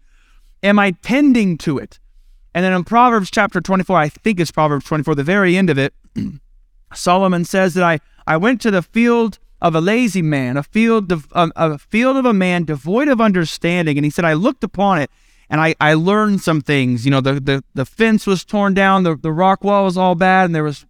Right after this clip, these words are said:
weeds everywhere. And he's like, "I learned something about this person. Uh, a little, um, rest, a l-, little sleep, a little slumber, a little folding of the hands to rest. And so shall your poverty come upon you like a prowler and an ar-, uh, like a, and then your arm,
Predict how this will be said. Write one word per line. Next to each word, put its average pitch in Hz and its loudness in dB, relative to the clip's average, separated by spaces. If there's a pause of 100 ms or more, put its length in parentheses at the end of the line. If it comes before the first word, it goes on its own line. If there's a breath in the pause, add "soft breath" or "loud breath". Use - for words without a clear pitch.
weeds 214 0
everywhere. 202 2
And 185 0
he's 175 -2
like, 175 -2
"I 170 0
learned 226 2
something 151 -2
about 143 2
this 135 -8
person. 170 -4 (600)
Uh, 139 2
a 147 2
little, 170 2
um, 123 -2 (220)
rest, 190 2
a 160 0
l-, 147 0 (100)
little 170 2
sleep, 220 0
a 190 -2
little 190 0
slumber, 208 0
a 190 0
little 143 -2
folding 233 0
of 226 0
the 220 0
hands 226 2
to 226 -2
rest. 170 0
And 147 -6
so 180 0
shall 180 -2
your 165 0
poverty 208 0
come 165 -4
upon 208 2
you 175 0 (360)
like 135 -2
a 131 -2
prowler 180 2
and 151 2
an 151 2
ar-, 175 0
uh, 147 -2
like 156 -2
a, 135 -4
and 165 0
then 170 2
your 175 2
arm, 196 2